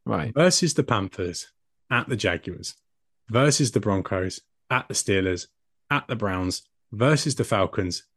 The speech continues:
Speaker 2: versus the Steelers, at the Bengals.
Speaker 1: That's a cakewalk, mate.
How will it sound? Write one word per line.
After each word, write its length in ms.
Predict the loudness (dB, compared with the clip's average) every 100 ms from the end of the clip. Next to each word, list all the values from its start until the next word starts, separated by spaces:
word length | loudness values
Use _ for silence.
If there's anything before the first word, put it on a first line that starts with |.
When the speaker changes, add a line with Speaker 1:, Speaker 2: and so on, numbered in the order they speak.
| _
Speaker 2:
versus 480 | 0 4 4 4 0
the 80 | -2
Steelers, 520 | 0 2 4 2 -2 -10 _ _ _ -2
at 180 | -2 -2
the 80 | -6
Bengals. 440 | -6 -8 -12 -18 _ _ _ _ _ _ _ _ _ _ _ _ _ _ _ _ _ _ _ _
Speaker 1:
That's 180 | -8 -6
a 40 | -10
cakewalk, 680 | -2 0 0 -2 -8 -8
mate. 200 | -10 -14